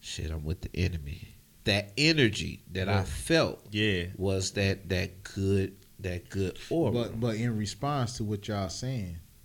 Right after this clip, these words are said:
Speaker 2: you guys are adults. So y'all can care less what they think. I'm talking about a child. A child wants to belong to something.
Speaker 1: Right, right.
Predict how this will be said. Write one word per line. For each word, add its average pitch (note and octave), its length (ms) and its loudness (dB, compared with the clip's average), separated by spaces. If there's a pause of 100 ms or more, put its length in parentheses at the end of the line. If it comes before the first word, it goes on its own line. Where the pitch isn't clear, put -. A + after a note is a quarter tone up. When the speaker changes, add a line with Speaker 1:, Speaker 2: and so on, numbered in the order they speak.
(220)
Speaker 2:
you G2 140 -6
guys F#2 380 0
are D#2 140 -4
adults. C2+ 760 -6 (580)
So - 180 -4
y'all C#3+ 240 2
can C3+ 160 0
care B2 220 4
less C3 720 2 (400)
what G2 260 -4
they C#2 120 -8
think. - 360 -10 (220)
I'm G#3+ 160 8
talking A#2+ 400 6
about G2 240 -2
a - 60 -18 (140)
child. - 720 8 (1400)
A - 100 -8
child G#3 600 8
wants D#3+ 220 2
to C3+ 100 0
belong D#3 800 12
to A2+ 80 0
something. G2 520 -2 (220)
Speaker 1:
Right, E2 400 -6 (480)
right. G1+ 220 -12